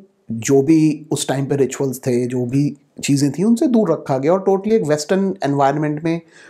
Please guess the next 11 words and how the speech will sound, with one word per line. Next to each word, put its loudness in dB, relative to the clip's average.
उनको 0
पाला 0
गया, 0
उनको -2
एजुकेशन -2
भी 0
वेस्टर्न -2
दी -4
गई। -6
In 4
fact, 2